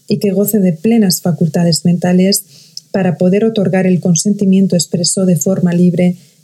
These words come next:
y consciente. No se autorizará la extracción de un órgano de un menor, aun cuando su representante legal lo haya autorizado. En tercer lugar, que estén previamente informados de las consecuencias de esa extracción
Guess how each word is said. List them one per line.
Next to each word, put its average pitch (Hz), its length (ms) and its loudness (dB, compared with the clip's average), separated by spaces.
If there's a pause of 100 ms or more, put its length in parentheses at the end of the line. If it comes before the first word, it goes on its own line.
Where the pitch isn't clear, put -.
(120)
y 202 80 -2
consciente. 175 680 -2 (500)
No 208 200 2
se 220 140 -4
autorizará 180 800 0
la 185 200 0
extracción 190 540 -2
de 196 60 4
un 180 100 2
órgano 185 380 2
de 190 120 2
un 208 120 2
menor, 180 480 0
aun 202 320 2
cuando 202 340 2
su - 160 -2
representante 180 1000 0
legal 165 420 2 (520)
lo 180 240 2
haya 175 220 0
autorizado. 160 600 -2 (1800)
En 185 80 2
tercer 208 240 -2
lugar, 220 420 0 (1040)
que 220 100 -2
estén 220 520 0
previamente 214 680 0
informados 202 760 2
de 208 80 0
las 185 160 2
consecuencias 202 800 0
de 190 100 -2
esa 185 200 -2
extracción 202 640 0